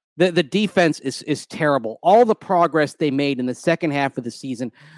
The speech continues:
of, on defense last year, which basically,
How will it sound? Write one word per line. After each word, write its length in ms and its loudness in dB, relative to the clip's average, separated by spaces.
of, 280 0
on 180 4
defense 500 -2
last 440 -2
year, 140 2
which 240 -12
basically, 680 0